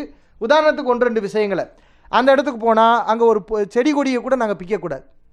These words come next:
எங்களுக்கு சொல்லப்பட்ட சட்டம் என்ன? அந்த ப-, காபாவுல ஒரு செடி கொடியை கூட நம்ம பிக்கக்கூடாது.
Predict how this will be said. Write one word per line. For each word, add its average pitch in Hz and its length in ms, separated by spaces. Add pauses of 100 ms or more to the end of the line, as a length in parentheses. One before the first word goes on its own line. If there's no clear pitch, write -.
(440)
எங்களுக்கு 214 260
சொல்லப்பட்ட 254 280
சட்டம் 233 320
என்ன? 202 140 (640)
அந்த 185 160
ப-, 196 240
காபாவுல 220 580 (500)
ஒரு 202 140
செடி 254 240
கொடியை 262 280
கூட 269 140
நம்ம 254 200
பிக்கக்கூடாது. 190 460